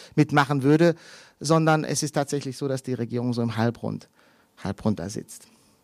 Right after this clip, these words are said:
So sieht das nochmal grafisch aufbereitet aus, also schon ziemlich eine klare Mehrheit, hunderteinundvierzig Abgeordnete. Und die Fidesz K D M P als Listenverbindung,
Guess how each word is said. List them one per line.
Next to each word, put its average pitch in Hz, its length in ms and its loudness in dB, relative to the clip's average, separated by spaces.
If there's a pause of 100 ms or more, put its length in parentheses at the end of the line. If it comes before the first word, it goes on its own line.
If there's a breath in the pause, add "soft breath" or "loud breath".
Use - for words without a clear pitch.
(260 loud breath)
So 151 120 2
sieht 170 160 6
das 170 140 6
nochmal 160 260 2
grafisch 196 400 -4
aufbereitet 190 640 -2
aus, 185 380 2
also 156 180 -2
schon 143 240 -6
ziemlich 147 420 -4
eine 135 180 -4
klare 123 340 0
Mehrheit, 175 580 0 (320 loud breath)
hunderteinundvierzig 160 800 0
Abgeordnete. 143 720 0 (500 loud breath)
Und 156 160 2
die 151 60 6
Fidesz 196 360 6
K 175 160 6
D 165 100 6
M 160 80 2
P 180 160 4
als 160 140 2
Listenverbindung, 160 920 2